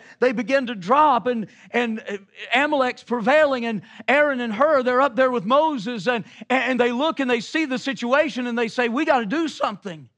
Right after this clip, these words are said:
So they, so they took a, they took a stone, they took a rock and brought it up and set it up there so Moses could sit on it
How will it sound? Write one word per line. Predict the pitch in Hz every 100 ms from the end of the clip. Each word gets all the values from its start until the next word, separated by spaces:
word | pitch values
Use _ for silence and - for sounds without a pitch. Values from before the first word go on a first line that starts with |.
| _ _ _ _
So | - - 262
they, | 269 233 - -
so | - 277
they | 247
took | 233 311 320
a, | 254 - -
they | 226 240
took | 302 294
a | 240
stone, | - 302 311 269 190 151 _ -
they | 233
took | - 302
a | 247
rock | 247 294 294 -
and | 220
brought | 226 285 269
it | 240
up | 285 285 226 - _ - -
and | 190 226
set | - 285 285
it | 254
up | 294 262
there | 240 220 196 - _
so | -
Moses | 254 285 311 226 226
could | - 190
sit | - 302
on | 294 233 175
it | 175 _